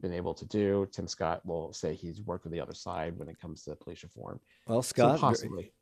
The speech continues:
Speaker 2: very, very, you've been here a longer time. You've conducted polls, you, and, and you've watched Nikki Haley as governor.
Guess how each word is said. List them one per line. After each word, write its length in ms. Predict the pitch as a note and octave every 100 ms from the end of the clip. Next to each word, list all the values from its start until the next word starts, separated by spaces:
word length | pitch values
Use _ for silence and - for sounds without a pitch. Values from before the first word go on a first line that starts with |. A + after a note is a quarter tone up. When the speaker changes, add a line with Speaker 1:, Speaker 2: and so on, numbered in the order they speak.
| _
Speaker 2:
very, 240 | - A2+ B2+
very, 320 | A#2+ C#3+ A#2
you've 160 | B2+ C3
been 100 | C3
here 120 | A#2+
a 60 | A#2
longer 360 | A2+ A2 G#2
time. 300 | G#2 A#2 B2
You've 140 | A#2+ G2+
conducted 480 | G#2 G#2 F#2+ F2 D#2
polls, 420 | G#2+ A#2 D3+ G2+
you, 260 | G#2+ A#2 A2
and, 180 | G#2 -
and 160 | G2+
you've 260 | F#2 G2+ F#2
watched 400 | G2 G#2 - -
Nikki 280 | A2 G#2+ G#2+
Haley 400 | D#2+ A2 G2+ F#2
as 120 | D2+
governor. 480 | D#2 G2+ G#2+ C3+ D#3